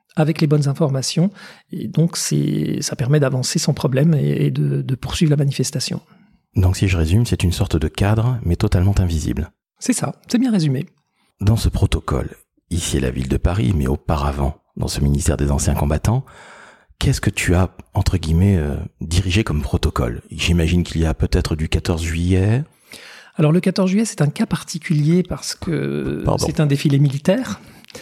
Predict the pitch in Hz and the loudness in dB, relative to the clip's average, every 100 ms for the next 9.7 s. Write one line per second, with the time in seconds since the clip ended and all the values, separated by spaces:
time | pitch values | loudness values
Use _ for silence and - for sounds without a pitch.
0 | - - - 170 147 139 139 143 147 143 | -20 -20 -18 -8 -4 -2 -4 -4 -6 -4
1 | 147 151 - 151 151 143 190 202 214 202 | -2 -4 -2 -2 -2 0 2 2 2 -2
2 | - - 160 147 156 143 151 135 135 139 | -4 -2 2 2 2 0 0 0 -2 0
3 | 175 170 143 127 123 139 123 151 139 143 | -2 0 -2 0 0 -4 -2 -2 -2 -2
4 | 143 147 147 139 135 127 131 143 196 233 | -2 -4 -6 -2 -2 -2 -4 0 2 2
5 | 147 - - - - - - - - - | 0 -6 -18 -18 -12 -6 -4 -4 -6 -8
6 | - - - - - - 165 160 160 160 | -8 -12 -14 -14 -16 -4 2 2 2 2
7 | 160 175 165 151 151 147 156 151 160 180 | 4 4 4 0 0 0 0 2 2 4
8 | 170 160 - 170 - 143 135 147 - 160 | 4 2 0 -2 0 -2 -2 -8 0 2
9 | 156 147 156 147 - 185 254 | 4 2 0 0 2 2 2